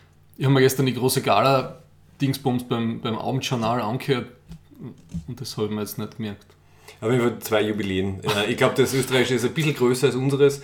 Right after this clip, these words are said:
Speaker 1: Ja.
Speaker 2: aber wir haben unseren vierten Geburtstag am fünfzehnten Oktober gehabt, gell? Und jetzt haben wir halt wieder Zeit gebraucht, bis wir eine neue Folge am
Speaker 1: Es
Speaker 2: Start
Speaker 1: war,
Speaker 2: bringen.
Speaker 1: wir haben einige Unwägbarkeiten.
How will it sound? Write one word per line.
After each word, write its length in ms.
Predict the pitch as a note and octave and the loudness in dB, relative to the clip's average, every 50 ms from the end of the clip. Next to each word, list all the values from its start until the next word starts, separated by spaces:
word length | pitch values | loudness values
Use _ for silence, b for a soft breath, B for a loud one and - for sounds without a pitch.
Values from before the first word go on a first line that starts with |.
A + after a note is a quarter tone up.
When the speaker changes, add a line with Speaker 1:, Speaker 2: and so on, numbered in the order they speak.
| - | -6
Speaker 1:
Ja. 240 | - A#2+ A#2 G#2 F2+ - | -4 -2 -2 -2 -2 0
Speaker 2:
aber 180 | G#2 G#2+ G#2+ G#2+ | 2 4 4 6
wir 140 | B2 C3 | 6 6
haben 200 | C3 B2+ B2 A#2+ | 6 6 4 2
unseren 280 | A#2 A2 G#2+ A#2+ A#2 A2 | 0 0 -2 -4 -6 -6
vierten 420 | - - - B2+ B2 B2 - B2+ | -8 -6 -2 -2 -2 -2 -2 -4
Geburtstag 600 | G#2+ A2+ G2+ F#2 A2+ G#2+ - - - A2+ G2+ F2+ | -2 -2 -2 -4 -4 -4 -4 -4 -2 -2 -2 -2
am 220 | F#2 G#2+ G#2 G2+ F#2+ | -4 -4 -4 -4 -6
fünfzehnten 1500 | - - - - - - - - - - - - A2+ A#2+ C3+ D#3 D#3+ D#3 - - - - - D#3+ D3+ D3+ D3+ - C#3 | -6 -10 -14 -16 -18 -18 -20 -20 -20 -16 -8 -4 -2 0 0 0 -2 -2 -6 -12 -12 -8 -6 -4 -4 -4 -6 -6 -6
Oktober 960 | B2 A2 G#2 - - - - - G#2+ G#2+ A2 B2 B2 C3+ C3+ C3+ C3 C3 B2+ - | -6 -6 -6 -8 -14 -16 -10 -6 -4 -2 -2 0 0 0 0 0 0 -2 -4 -6
gehabt, 300 | - C#3 C#3 C#3 - - | -6 -6 -6 -6 -8 -6
gell? 120 | B2 A#2+ B2 | -6 -4 -4
Und 200 | C3 - F#2+ A2 | -4 -6 -4 -4
jetzt 200 | G#2 F#2+ - - | -6 -6 -6 -6
haben 100 | G#2+ G2+ | -4 -4
wir 60 | G2+ G2 | -2 -2
halt 120 | F#2+ E2+ | -4 -4
wieder 200 | G2 G2 G2+ F2+ | -4 -4 -4 -4
Zeit 180 | - F#2 F2+ F2+ | -4 -4 -4 -4
gebraucht, 380 | G2 F#2 F#2 F2+ F#2 F2+ F2+ | -6 -6 -6 -6 -6 -6 -8
bis 180 | - G2 F2 - | -10 -12 -10 -8
wir 200 | G2 F2+ F2+ F2 F2 - - _ _ _ _ B B B B B B B | -6 -6 -6 -6 -8 -12 -20 _ _ _ _ B B B B B B B
eine 120 | B G2+ F#2+ | B -4 -2
neue 200 | F#2 F2+ F2+ F2+ | 0 0 0 0
Folge 320 | - G2+ F#2 F2 F2 F2+ | -2 -4 -4 -2 -2 -4
am 80 | E2+ D#2+ - | -6 -6 -8
Speaker 1:
Es 100 | F#2 - | -8 -8
Speaker 2:
Start 220 | - - B2 G#2 | -4 -4 -4 -4
Speaker 1:
war, 60 | F#2+ - | -4 -4
Speaker 2:
bringen. 200 | F#2 F#2 F#2 - | -4 -2 -2 -2
Speaker 1:
wir 120 | A#2 G#2 | -4 -4
haben 120 | G2+ A2+ A2+ | -6 -6 -6
einige 360 | G#2+ G#2+ A2 A#2+ A2+ G#2+ G2+ | -6 -6 -6 -6 -6 -6 -6
Unwägbarkeiten. 1300 | - D3 C3 C3+ A#2 A2 G#2+ G2 - - - - G#2 G#2 - - A#2 - F2 F2 - G2 F#2 F2+ F2+ - | -4 -2 -2 -2 -2 -2 -4 -6 -6 -10 -10 -10 -10 -8 -8 -10 -10 -10 -10 -10 -12 -12 -12 -12 -14 -16